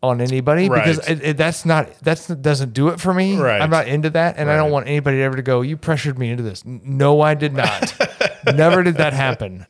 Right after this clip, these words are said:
Speaker 1: I will try to convince you that it's the right thing. And when you agree, I'll be like, "I'm in." But if you're like, "I'm not in," I'm not gonna go, "Yes, you are."
Speaker 2: Right, right.
Speaker 1: Ever.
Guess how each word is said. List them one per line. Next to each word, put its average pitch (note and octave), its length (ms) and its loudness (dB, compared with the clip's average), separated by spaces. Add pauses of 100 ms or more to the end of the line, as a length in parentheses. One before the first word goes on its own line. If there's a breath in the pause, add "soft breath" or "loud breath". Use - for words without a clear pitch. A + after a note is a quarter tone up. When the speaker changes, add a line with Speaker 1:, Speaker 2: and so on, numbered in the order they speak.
Speaker 1:
I F3 100 2
will A3+ 160 4
try A3 200 0
to F#3+ 100 0
convince C#3+ 460 -2
you D3 60 0
that C3+ 100 0
it's B2 320 -6
the C3 80 0
right E3 240 2
thing. F#3+ 220 0
And C#3+ 100 -4
when C3 120 -2
you C3+ 120 0
agree, C#3+ 320 0
I'll C#3+ 120 0
be C3 100 0
like, B2 180 -2
"I'm D3 200 -2
in." E3 260 0 (340 loud breath)
But - 220 -4 (100)
if C#3 140 -8
you're G#3+ 180 0
like, C#3 220 2
"I'm F3+ 140 0
not D3+ 180 2
in," D3 420 -2
I'm E3+ 120 -4
not E3+ 120 0
gonna C3+ 140 -2
go, B2 160 0
"Yes, G#2 420 -4
you A2+ 160 -2
are." C3 300 0
Speaker 2:
Right, B2 300 2
right. G#2 80 -4
Speaker 1:
Ever. B2 600 -2